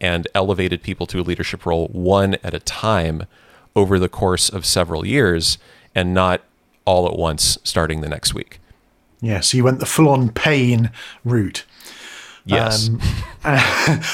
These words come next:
Speaker 2: but there is, I think agencies have that feeling that everything's gotta be done quickly and urgently and we've all gotta get this done tomorrow.
Speaker 1: Mm-hmm.
Speaker 2: Uh, but actually that's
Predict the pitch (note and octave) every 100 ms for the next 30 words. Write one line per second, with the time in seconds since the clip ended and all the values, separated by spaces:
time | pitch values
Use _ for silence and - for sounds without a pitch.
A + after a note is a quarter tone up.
0 | - F#3+ F3+ A3 G3+ G#3+ E3+ E3+ G#3 -
1 | F#3 G3 G3 F#3+ E3 D#3 - D#3+ C#3+ D3
2 | - E3+ D#3 B2 A2 - C3+ D3 C#3 D#3+
3 | B2 A#2 B2 G#2+ - - C#3 B2+ A#2+ C3+
4 | B2+ C3 B2 A#2 A#2 A#2 - - C#3+ B2+
5 | D#3+ D3+ C#3 C#3 - B2+ C#3 A#2+ - C3+
6 | D3+ B2 F#2 G2+ - - - - F#2+ C3+
7 | C3 D3+ E3 F#3 E3 D#3 D#3+ - -